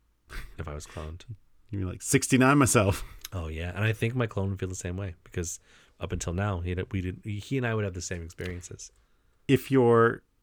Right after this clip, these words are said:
Speaker 2: significant other was cloned,
Speaker 1: Mm-hmm.
Speaker 2: would that be cheating?
Speaker 1: To have sex with the clone?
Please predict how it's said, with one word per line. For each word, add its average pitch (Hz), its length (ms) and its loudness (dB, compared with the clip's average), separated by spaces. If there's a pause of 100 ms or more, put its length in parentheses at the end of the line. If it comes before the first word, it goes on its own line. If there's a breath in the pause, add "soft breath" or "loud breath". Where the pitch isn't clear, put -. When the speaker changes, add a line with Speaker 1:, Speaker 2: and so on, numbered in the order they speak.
(360)
Speaker 2:
significant 127 600 0
other 165 280 6
was 87 180 2
cloned, - 560 -6
Speaker 1:
Mm-hmm. 87 300 -6 (160)
Speaker 2:
would 107 120 -2
that 110 140 -4
be 101 120 -4
cheating? 82 600 -4 (760)
Speaker 1:
To 101 160 0
have 90 160 -2
sex - 320 -4
with 87 140 -4
the 90 60 -4
clone? 95 460 -4